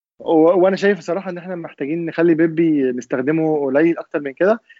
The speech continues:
علشان كفاية عليه كده، لان هو فعلًا، فعلًا لو كمل بطريقة لعب إمري دي هنخسر فلوس، لان سبعين مليون اللي دفعناهم هي سعره هيقل، وهو نفسه هيبقى مش، مش في مشكلة معاه، هو نفسه هيبقى عنده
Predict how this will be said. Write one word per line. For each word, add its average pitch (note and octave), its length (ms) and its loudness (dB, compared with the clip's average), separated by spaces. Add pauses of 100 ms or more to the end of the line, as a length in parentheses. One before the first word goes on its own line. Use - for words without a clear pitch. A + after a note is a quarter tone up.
(160)
علشان F#3 500 -2
كفاية D#3 200 -2
عليه F3+ 140 0
كده، F3+ 200 -2
لان D3+ 160 -2
هو D#3+ 120 -6
فعلًا، F3 480 -4
فعلًا E3+ 300 -2
لو C3 160 -4
كمل D#3+ 360 -4
بطريقة C#3+ 440 -2
لعب E3+ 160 -2
إمري E3 220 -4
دي G3+ 200 -2 (380)
هنخسر E3+ 400 -2
فلوس، F3+ 520 -2
لان B2 440 -4 (160)
سبعين C#3 280 -2
مليون D#3+ 220 0
اللي D3+ 120 -4
دفعناهم E3+ 460 0 (420)
هي A#2+ 460 -2
سعره D#3+ 240 0
هيقل، E3+ 400 2
وهو D#3 380 2
نفسه D#3 400 -4
هيبقى B2+ 540 -8
مش، A#2+ 300 -10
مش A#2 300 -12 (260)
في F3+ 120 2
مشكلة F3 320 0
معاه، D3+ 280 0
هو D3 240 -2
نفسه C#3+ 280 -6
هيبقى B2+ 160 -2
عنده C3+ 500 -2